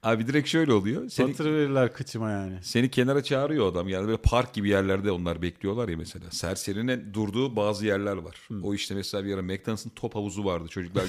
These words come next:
Speaker 1: girsin diye.
Speaker 2: <laughs>
Speaker 1: Onun içinde böyle çok yayılıp oturan, sigara içen adam var. Çağırıyor yanına seni. Telefonunu istiyor, tamam mı?
Speaker 2: <laughs> Mafyacılık yaptığı yere bak. <laughs> Top havuzunda.
Speaker 1: Ayağına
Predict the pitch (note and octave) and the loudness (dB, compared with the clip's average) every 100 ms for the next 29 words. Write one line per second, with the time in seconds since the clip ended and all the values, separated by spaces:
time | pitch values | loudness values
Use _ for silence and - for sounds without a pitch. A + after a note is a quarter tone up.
0 | F2+ F3+ A2 G2+ E2+ F3 - - D#3 - | 2 0 2 0 0 -2 -4 -4 -6 -4
1 | D3 B2 D3 D#3+ D#3 F3+ E3+ - F#3 A#2+ | -2 2 2 2 0 2 2 4 0 2
2 | G2+ A#2+ C#3+ F3+ C#3 B2 A#2+ A3+ - - | 8 10 10 8 4 4 2 0 -4 -20
3 | _ - - C3+ D3 C#3+ C3+ D3+ D3 D3+ | _ -8 0 6 10 10 8 6 2 2
4 | C3 F2 F2 G#2 A2+ B2 G2+ F2+ F2 E2 | 2 0 2 2 4 4 4 2 -2 -6
5 | F#2 A2+ - - B3+ - A3 - A3+ - | -6 -2 -2 0 -2 -2 -6 -6 -6 -6
6 | - - _ F3 _ - C#3+ E3+ F#3 G#3+ | -8 -14 _ -20 _ 2 6 6 6 2
7 | G#3+ - G#2 F#2 D3 A3 A#2+ F#2+ - F3+ | 0 2 0 2 2 2 0 -2 -6 -2
8 | F3+ - G3 F3+ F#3+ - A#3+ A3+ - G#3+ | -4 -2 -2 2 2 4 6 6 4 2
9 | G3 G3 G3+ F#3+ - E4+ D4 - - - | 6 10 10 10 6 -8 -8 -8 -10 4
10 | A3+ A#3 A3 A3 G#3+ A3+ - - - - | 4 8 8 8 6 4 4 -2 -2 -8
11 | - A#4 - A4+ - A4 - - - - | 2 2 2 -4 -2 -6 -6 -10 -12 -4
12 | E4 - D4+ - - - A3+ - - - | -6 -4 -8 -6 -10 -10 -12 -12 -16 -16
13 | - G#2+ A#2+ | 2 8 8